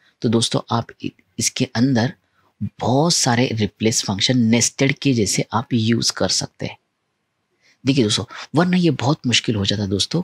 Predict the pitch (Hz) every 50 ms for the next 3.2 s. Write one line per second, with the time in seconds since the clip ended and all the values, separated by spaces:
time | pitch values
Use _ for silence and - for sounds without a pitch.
0 | _ - - - - - - - _ - 113 101 92 - - - 95 101 - -
1 | 135 120 - - 110 - - 131 - - - 139 147 151 156 160 165 - _ _
2 | - - - _ - - 113 110 98 - - - 104 95 101 110 135 131 123 117
3 | 127 160 -